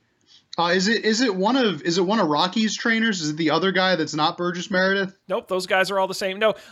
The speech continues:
Speaker 2: uh, it is, uh, Creed's wife, Marianne Creed, is played by a different actress in this movie.
Speaker 1: Oh.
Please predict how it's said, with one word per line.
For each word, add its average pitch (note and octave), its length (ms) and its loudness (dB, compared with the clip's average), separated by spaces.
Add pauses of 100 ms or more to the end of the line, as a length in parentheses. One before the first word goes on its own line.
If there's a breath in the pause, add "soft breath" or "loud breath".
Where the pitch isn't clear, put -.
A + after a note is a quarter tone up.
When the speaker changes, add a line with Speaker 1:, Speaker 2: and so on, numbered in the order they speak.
Speaker 2:
uh, G#3 300 4
it A3+ 100 0
is, A3 320 -2
uh, F3 540 4 (160)
Creed's B3+ 460 -4
wife, E3+ 720 -2 (220)
Marianne G#3 600 2
Creed, - 420 -8
is D3 140 -6
played D#3+ 360 2
by D3 140 6
a D3 60 4
different D3 280 -2
actress C#3+ 360 -4
in - 80 -14
this - 200 -10
movie. - 220 -12 (760)
Speaker 1:
Oh. A#2+ 1120 2